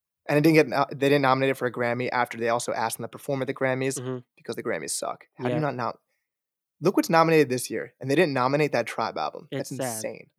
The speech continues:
Speaker 2: It came out twenty sixteen. Rest in peace to Phife Dawg.
Speaker 1: Oh, that's
Speaker 2: Um,
Speaker 1: way longer than
Speaker 2: yeah,
Speaker 1: I thought.
Speaker 2: it's, uh, excellent album, and I know, uh, Q-Tip was pissed because it didn't win,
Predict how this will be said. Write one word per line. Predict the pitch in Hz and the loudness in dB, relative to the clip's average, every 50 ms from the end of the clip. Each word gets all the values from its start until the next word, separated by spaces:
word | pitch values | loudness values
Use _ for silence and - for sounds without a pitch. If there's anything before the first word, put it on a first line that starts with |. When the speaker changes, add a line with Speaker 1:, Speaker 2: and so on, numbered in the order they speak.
| _ _ | _ _
Speaker 2:
It | - 185 156 | -8 -8 -4
came | - 175 170 | 0 0 2
out | 175 160 - | 2 0 0
twenty | - 151 143 143 | 0 -2 -2 -2
sixteen. | 135 - 139 120 - - - 123 113 | -2 -4 -8 -12 -12 -10 -10 -6 -2
Rest | 123 139 139 - | -2 -2 -2 -2
in | 135 | -6
peace | - 139 123 - | -6 -6 -8 -8
to | 127 | -8
Phife | - - 123 120 113 _ | -8 -6 -6 -6 -6 _
Dawg. | - 123 113 110 107 107 - | -8 -6 -6 -6 -8 -6 -2
Speaker 1:
Oh, | 127 120 117 | -2 0 0
that's | 117 113 113 110 | 0 -2 -4 -6
Speaker 2:
Um, | 110 107 _ _ _ _ _ _ | -10 -14 _ _ _ _ _ _
Speaker 1:
way | - 110 - - | -12 -10 -8 -4
longer | - 131 127 | -2 -2 -2
than | 113 104 101 | -2 -4 -8
Speaker 2:
yeah, | - | -12
Speaker 1:
I | - | -14
thought. | - - - 127 | -10 -6 -4 -4
Speaker 2:
it's, | 127 - - - - - | -4 -4 -8 -20 -14 -8
uh, | 131 120 120 117 113 110 107 - _ _ _ - | -6 -4 -4 -4 -4 -6 -10 -14 _ _ _ -8
excellent | - 143 - - - 135 131 131 | -8 -8 -6 -6 -4 -4 -4 -2
album, | 135 120 120 123 120 123 120 120 | -2 -2 -2 -2 0 0 0 0
and | 120 123 | -2 -2
I | 127 | 0
know, | 131 143 143 147 147 143 - | 2 4 4 4 2 0 -2
uh, | 135 123 117 113 | -4 -4 -4 -4
Q-Tip | - - 147 135 - 127 | -4 -6 -8 -6 -6 -6
was | 117 117 - | -6 -8 -10
pissed | - _ - 135 123 113 - - | -10 _ -4 -4 -4 -4 -6 -12
because | 117 - 123 113 | -12 -10 -8 -10
it | 117 | -6
didn't | 113 123 120 123 113 110 | -6 -6 -4 -4 -6 -6
win, | 110 113 113 113 110 110 113 | -6 -6 -6 -6 -8 -10 -12